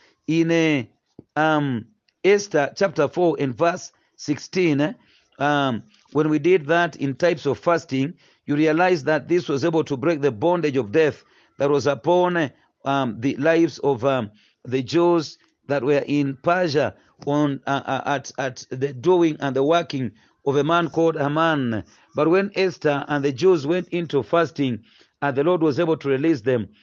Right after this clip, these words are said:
Look at what the Bible teaches in, um, uh, cha-, um, in, uh, Esther chapter five, verse one and two. The Bible says, "On the third day, Esther put on her royal robes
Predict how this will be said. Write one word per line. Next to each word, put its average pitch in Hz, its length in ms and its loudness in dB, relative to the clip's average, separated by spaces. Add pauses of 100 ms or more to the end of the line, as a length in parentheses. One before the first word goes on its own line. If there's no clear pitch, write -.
(300)
Look 160 280 0
at 143 180 -4
what 165 240 -2
the 143 80 0
Bible 151 240 2
teaches 143 600 -2 (400)
in, 143 240 0
um, 131 440 -2 (440)
uh, 139 160 0
cha-, 165 280 -4
um, 135 460 -2 (460)
in, 147 200 0
uh, 143 320 0 (240)
Esther 160 320 0
chapter 151 300 0
five, 151 340 0
verse 151 240 -4
one 139 220 0
and 113 180 -6
two. 110 280 -4 (1500)
The 139 60 0
Bible 180 240 2
says, 180 460 0 (400)
"On 151 120 0
the 147 100 0
third 175 320 0
day, 185 240 2
Esther 165 300 0
put 175 280 -2
on 147 140 0
her 143 120 -2
royal 170 280 0
robes 147 560 -2